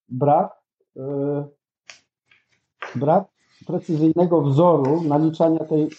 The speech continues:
waloryzacji. Czyli inaczej niż na przykład w kontraktach Generalnej Dyrekcji Dróg Krajowych i Autostrad, e, gdzie jest bardzo precyzyjny wzór i opisane są, e, wskaźniki, którymi należy się posłużyć.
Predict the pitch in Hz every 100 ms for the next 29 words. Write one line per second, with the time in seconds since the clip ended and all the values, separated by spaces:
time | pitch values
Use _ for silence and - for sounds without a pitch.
0 | - _ - - 151 147 147 139 120 -
1 | _ _ _ _ _ - 143 147 156 165
2 | 170 160 143 143 - _ _ - 139 139
3 | - - 139 - 139 151 143 - 143 143
4 | 135 139 139 135 135 139 139 - 127 135
5 | 135 - 135 135 131 131 135 123 147 160
6 | - 165 160 _ _ _ _ _ _ 131
7 | 131 123 120 139 135 127 151 135 135 131
8 | 143 135 131 139 135 123 117 123 160 233
9 | - _ _ _ _ _ _ _ - 147
10 | 139 - 139 151 151 147 143 131 139 127
11 | 120 - 127 127 123 - - 135 135 143
12 | 143 135 139 139 139 135 135 123 123 139
13 | - 120 170 165 170 165